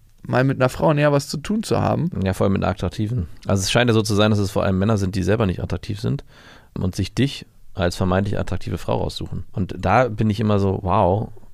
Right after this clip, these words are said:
Speaker 2: Einerseits denke ich so, wie widerlich. Also ich habe keinen Respekt dafür, aber ich, es ist schon irgendeine Form des Muts gehört dazu.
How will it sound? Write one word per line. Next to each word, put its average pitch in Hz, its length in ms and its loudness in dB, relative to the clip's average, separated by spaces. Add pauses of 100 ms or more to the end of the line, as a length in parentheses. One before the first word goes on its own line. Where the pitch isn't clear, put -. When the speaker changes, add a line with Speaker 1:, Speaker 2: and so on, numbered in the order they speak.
(180)
Speaker 2:
Einerseits 107 460 2
denke 101 180 2
ich 90 80 -2
so, 90 180 0
wie 92 120 -2
widerlich. 113 460 0 (440)
Also 101 180 -2
ich - 40 0
habe 135 100 0
keinen 131 160 0
Respekt 101 400 -2
dafür, 98 220 2
aber 92 80 2
ich, 90 120 -4 (200)
es 98 120 -4
ist 113 140 -4
schon 127 140 0
irgendeine 127 320 0
Form 110 280 0
des - 160 -4
Muts 151 340 0
gehört 127 220 0
dazu. 113 400 0